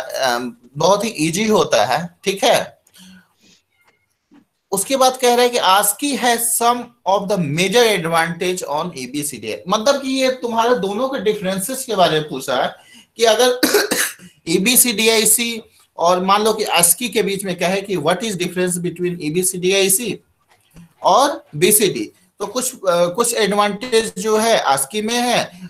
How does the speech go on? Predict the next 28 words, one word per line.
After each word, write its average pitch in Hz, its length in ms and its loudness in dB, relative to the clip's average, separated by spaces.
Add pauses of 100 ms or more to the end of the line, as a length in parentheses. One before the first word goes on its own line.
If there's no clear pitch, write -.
(100)
और 151 80 0
कुछ 214 280 -4
में 247 240 -4
ई 160 60 -6
बी 233 300 -6
सी 208 300 -6
डी 170 220 -2
आई 127 160 4
सी 113 200 -2
में 98 140 -14
है, - 180 -20 (100)
है 208 60 2
ना? 277 300 0 (1400)
जैसे 202 200 4
ascii 208 480 2
has 233 140 4
some 233 260 2
of 220 180 2
the 220 100 0 (100)
major 208 360 4
advantage 180 500 0
on 269 180 2 (380)
E 160 140 -4
B 185 220 -2
C 294 140 -6 (420)
D 139 160 2
I 107 120 2
C। 95 200 -6